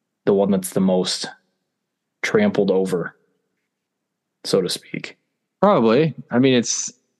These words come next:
Speaker 2: I mean, it's probably the easiest, right? You, like, you
Speaker 1: Yeah.
Speaker 2: go on social media, you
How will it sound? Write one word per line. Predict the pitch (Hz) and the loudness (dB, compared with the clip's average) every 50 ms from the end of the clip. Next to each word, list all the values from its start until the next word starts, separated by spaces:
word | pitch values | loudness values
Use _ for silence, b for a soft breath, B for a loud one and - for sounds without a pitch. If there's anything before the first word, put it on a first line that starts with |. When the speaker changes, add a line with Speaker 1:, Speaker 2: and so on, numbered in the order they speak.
| _ _ _ _ _ _ _ - | _ _ _ _ _ _ _ -2
Speaker 2:
I | 123 | 0
mean, | 123 123 117 110 107 | 2 2 4 2 2
it's | - - 113 101 87 - - | 2 2 0 0 0 -2 -6
probably | - - 135 123 113 110 107 | -2 0 2 2 4 2 2
the | 98 92 92 | 2 0 0
easiest, | 82 95 113 127 113 92 87 98 107 - - | 2 2 2 2 2 0 0 -2 -2 -2 -2
right? | 95 98 101 87 | -2 0 0 0
You, | 101 101 101 | 0 0 0
like, | 98 95 95 98 95 - | 2 0 0 -2 -2 -2
you | 95 101 | 0 2
Speaker 1:
Yeah. | 117 117 98 90 | 2 2 2 2
Speaker 2:
go | 82 101 98 | 0 0 2
on | 98 98 98 | 2 0 0
social | - 107 98 95 - 104 | -2 -2 -2 0 2 2
media, | 101 101 101 98 101 101 101 98 98 | 2 2 4 4 4 2 2 2 2
you | 98 95 90 90 87 - | 2 0 0 -2 -4 -6